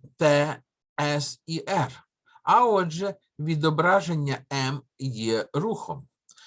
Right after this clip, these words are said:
оскільки воно є композицією рухів. Теорема два два п'ятдесят два стверджує, що рухи можуть бути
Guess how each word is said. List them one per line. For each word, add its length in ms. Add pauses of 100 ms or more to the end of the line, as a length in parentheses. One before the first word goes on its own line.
(140)
оскільки 520
воно 360
є 160
композицією 880
рухів. 360 (1400)
Теорема 760
два 680
два 380
п'ятдесят 840
два 400
стверджує, 760
що 260
рухи 380
можуть 480
бути 400